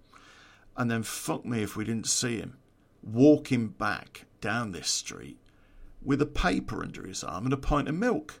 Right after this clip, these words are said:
Well, fucking hell. I mean, we all got out of the car, and one of, one of us,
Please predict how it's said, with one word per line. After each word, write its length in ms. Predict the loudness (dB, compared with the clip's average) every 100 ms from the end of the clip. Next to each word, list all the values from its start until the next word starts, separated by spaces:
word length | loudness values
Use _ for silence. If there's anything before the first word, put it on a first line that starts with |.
| -20 _ _ _ _ _ _ _ _ _ -20 -18 -16 -16
Well, 380 | -2 0 2 0
fucking 680 | -2 -8 -2 -2 -2 -6 -4
hell. 260 | -4 -4 -4
I 120 | -4
mean, 200 | -2 0 -2 -4 -4
we 200 | 4 6
all 180 | 6
got 240 | 4 0 -2
out 160 | -2
of 60 | -4
the 60 | -10
car, 480 | -6 -4 -4 -8 -12 -20 -20 -20 -20 -20 -20 _ _ _
and 160 | -4 0
one 160 | 4 4
of, 200 | 2 -4
one 260 | -2 0
of 160 | 2 0
us, 460 | -4 -2 -2 -2